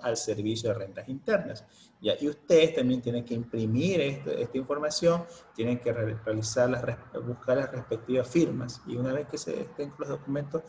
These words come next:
debidamente firmados, los van escaneando. Entonces, pero eso vamos a ver si lo,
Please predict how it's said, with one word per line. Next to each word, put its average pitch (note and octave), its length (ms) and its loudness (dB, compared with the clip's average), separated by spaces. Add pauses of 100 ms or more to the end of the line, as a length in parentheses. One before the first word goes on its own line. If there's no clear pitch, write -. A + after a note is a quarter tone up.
(300)
debidamente C#3+ 580 2
firmados, D#3 460 2
los B2+ 120 0
van A#2 180 0
escaneando. G#2+ 600 -2
Entonces, - 420 -10
pero F3 180 4 (180)
eso E3+ 260 2
vamos C#3+ 300 -2
a C3+ 60 -2
ver C3 180 2
si - 180 -4
lo, B2 240 0